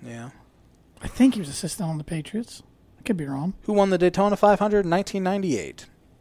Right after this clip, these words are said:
Speaker 2: Ninety-eight. Senior.
Speaker 1: Senior won it. You
Speaker 2: His
Speaker 1: finally
Speaker 2: one and
Speaker 1: got
Speaker 2: only.
Speaker 1: one. Snapped a fifty-nine
Speaker 2: Well,
Speaker 1: race winless streak.
Speaker 2: that was, like, the only thing he hadn't done up to that date.
Speaker 1: Um,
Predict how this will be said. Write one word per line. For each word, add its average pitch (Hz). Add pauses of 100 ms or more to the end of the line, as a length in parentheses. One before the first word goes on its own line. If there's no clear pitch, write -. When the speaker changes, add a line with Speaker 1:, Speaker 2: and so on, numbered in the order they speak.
(140)
Speaker 2:
Ninety-eight. 196 (1700)
Senior. 156 (400)
Speaker 1:
Senior 269
won 226
it. 151
You 143
Speaker 2:
His 175
Speaker 1:
finally 170
Speaker 2:
one 214
and 208
Speaker 1:
got 226
Speaker 2:
only. 208
Speaker 1:
one. - (1040)
Snapped -
a 113
fifty-nine 165
Speaker 2:
Well, 143
Speaker 1:
race 170
winless 127
streak. -
Speaker 2:
that 156
was, 156
like, 160
the 165
only 170
thing 180
he 175
hadn't 180
done 180
up 160
to -
that 170
date. 180 (1700)
Speaker 1:
Um, 226